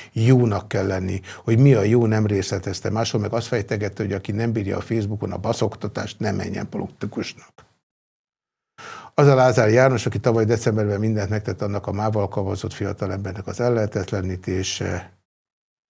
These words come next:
valamint ugye, aki kutyapárti aktivistáként neki nem tetsző dolgot festékszorozott a Batidai kastély felé vezető útra, és itt van a keretes szerkezet, Batida, aszfaltverseny,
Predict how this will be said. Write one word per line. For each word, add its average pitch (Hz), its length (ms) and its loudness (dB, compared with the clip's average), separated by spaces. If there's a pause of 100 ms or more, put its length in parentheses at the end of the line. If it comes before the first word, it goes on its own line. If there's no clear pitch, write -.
(680)
valamint 98 680 0
ugye, 98 400 0
aki - 280 -4
kutyapárti 107 600 -2
aktivistáként 98 920 -4
neki 110 240 -2
nem 107 220 0
tetsző 104 300 -6
dolgot 98 380 -4
festékszorozott 98 840 -6
a - 40 -10
Batidai 95 540 -6
kastély 101 380 -8
felé 104 240 -8
vezető 101 460 -4
útra, 107 460 -2 (180)
és 139 160 -2
itt - 180 -2
van 104 140 -6
a 98 80 -8
keretes 98 400 -6
szerkezet, 101 720 -6 (320)
Batida, 113 560 0 (260)
aszfaltverseny, 98 1200 -4